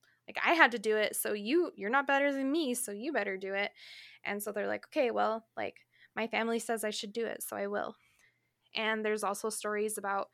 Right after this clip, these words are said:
girls receiving different, like we heard before, like, different proposals, one from a single guy and one from a polygamous guy.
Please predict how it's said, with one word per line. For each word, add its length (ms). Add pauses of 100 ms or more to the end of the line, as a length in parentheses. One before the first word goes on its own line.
(520)
girls 260
receiving 800
different, 440
like 200
we 100
heard 160
before, 280
like, 200
different 320
proposals, 640
one 180
from 180
a 60
single 340
guy 380
and 160
one 160
from 180
a 60
polygamous 640
guy. 360